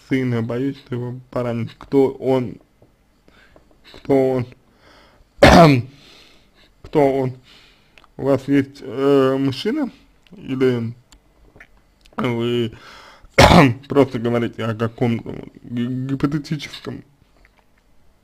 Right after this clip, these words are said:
ам, человеке? А, в любом случае, в любом абсолютно случае, а, я полагаю, что,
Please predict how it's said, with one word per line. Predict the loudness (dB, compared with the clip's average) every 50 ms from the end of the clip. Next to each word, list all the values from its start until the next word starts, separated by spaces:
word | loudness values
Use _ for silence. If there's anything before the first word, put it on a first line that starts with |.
| -20 -20 _ _ _ -20 -20 -20 -18 -16 -16 -16 -18 -18 -18 -16 -14 -14 -14 -16 -18 -14
ам, | -6 -2 2 4 4 4 4 2 0 -2 -2 -4 -6 -6 -6 -6 -8 -10 -12 -14 -12 -12 -12 -12 -10 -12 -10
человеке? | -8 -4 -2 -2 0 0 -2 -4 -6 -10 -20 _ _ _ _ _ _ _ _ _ _ _ _ _ _ _ _ _ _ _ _ _ _ _ -10
А, | -2 2 6 8 8 8 6
в | 4
любом | 2 0 0 2 0 0
случае, | -2 -4 -4 -2 -2 -2 -2 0 2 2 2 2 -2 -6 -10 -14
в | -16 -8 -4
любом | -4 -4 -2 -2 0 2 2
абсолютно | 2 2 0 -2 -4 -4 -4 -6 -8 -8 -6 -6 -6 -6 -8 -8 -10 -10 -10 -8
случае, | -8 -8 -8 -8 -8 -6 -4 -4 -2 -2 -4
а, | -4 -4 -6 -8 -8 -6 -2 0 2 2 2 0 -2 -4 -6 -8 -8
я | -6 -4 -4 -4
полагаю, | -2 -2 0 0 0 0 0 0 0 0 0 -2 -4 -6 -8 -12 -14 -18 -20 -20 -20 -20 _ _ _ _ _ _
что, | -4 -2 2 2 2 2 2 0 -4